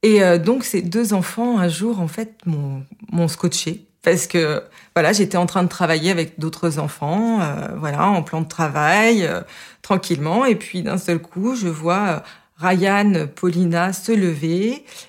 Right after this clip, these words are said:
avec deux autres enfants. Et là, je vois une médiation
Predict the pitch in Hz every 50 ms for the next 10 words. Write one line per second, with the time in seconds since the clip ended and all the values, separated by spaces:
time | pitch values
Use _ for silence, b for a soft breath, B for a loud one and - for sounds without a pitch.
0 | B - - 190 180 165 190 185 190 - - 165 151 147 180 208 202 202 226 214
1 | 214 - 190 175 147 180 165 156 - - 165 202 240 b b b b b _ -
2 | 190 196 190 165 180 233 214 202 170 156 170 180 208 220 190 180 180 170 170 180
3 | 202 208 190 202 202 190 185 185 - - - 180 180 220 240